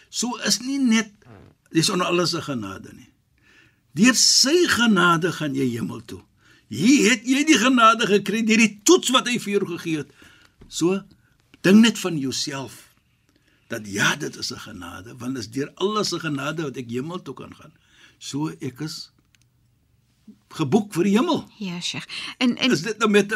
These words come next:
Speaker 1: van wanneer gaan ek?
Speaker 2: Inderdaad, <laughs> Sheikh. Ek wil net vra, in, in, weer eens praat dit van vertroue
Speaker 1: Ja, Sheikh.
Speaker 2: in Allah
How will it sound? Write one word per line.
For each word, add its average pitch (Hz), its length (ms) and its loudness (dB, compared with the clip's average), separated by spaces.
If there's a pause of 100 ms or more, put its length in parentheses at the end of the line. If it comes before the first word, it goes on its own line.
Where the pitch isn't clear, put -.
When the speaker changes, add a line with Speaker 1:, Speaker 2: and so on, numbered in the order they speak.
Speaker 1:
van 202 200 0
wanneer 170 200 0
gaan 226 200 2
ek? - 280 -4 (160)
Speaker 2:
Inderdaad, 214 920 0
<laughs> - 60 -4
Sheikh. - 400 0 (500)
Ek 311 200 -2
wil 349 180 -2
net 359 220 0
vra, 277 400 4
in, 233 160 0
in, 220 480 0
weer 262 240 2
eens 254 320 0
praat 220 280 0
dit 220 180 -4
van 214 220 -2
vertroue 220 920 2
Speaker 1:
Ja, 110 200 -2
Sheikh. - 160 -4
Speaker 2:
in 208 200 -2
Allah 254 540 4